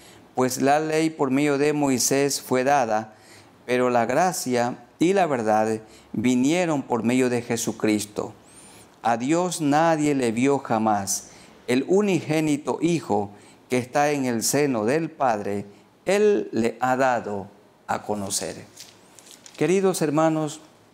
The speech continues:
en los versículos uno y dos del capítulo uno, cuatro veces se repite la palabra era. En el principio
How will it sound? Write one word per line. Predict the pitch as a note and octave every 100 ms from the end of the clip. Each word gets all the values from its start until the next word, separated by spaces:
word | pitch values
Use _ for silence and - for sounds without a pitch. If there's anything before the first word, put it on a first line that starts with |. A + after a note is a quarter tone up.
| _ _ _ _ _ _ _ _ -
en | D3+
los | F#3+
versículos | F#3+ C#3 D#3+ D#3 D3+ C#3+ C#3+ C3+ - -
uno | C#3 E3+ D#3+ D#3+ - -
y | A2
dos | A2+ C3 A#2
del | A2+
capítulo | A2 G2+ B2+ B2+ C3 C3+
uno, | C#3+ A2 G2 F#2+ - - - - - - - - - _ _ _ _
cuatro | - G3 G#3 F3+
veces | D3+ D3+ C#3+ C3+
se | - A2
repite | G#2+ - C3 B2+
la | A2+ G#2+
palabra | - G2 A2 A2 G#2+ G2 -
era. | C3 A#2+ F2+ - - - - - - - _
En | A2+ A2+
el | G#2+
principio | A2 A2+ - D3 D3 D3 C#3+